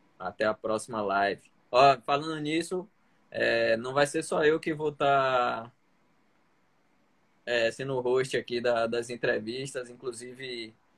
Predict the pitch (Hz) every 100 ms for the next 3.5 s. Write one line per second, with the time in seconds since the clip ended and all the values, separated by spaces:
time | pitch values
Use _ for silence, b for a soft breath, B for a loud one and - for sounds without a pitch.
0 | _ - 123 127 117 127 127 117 123 120
1 | 120 117 127 117 113 120 120 113 113 117
2 | 113 120 117 113 113 110 117 117 113 120
3 | 113 107 117 131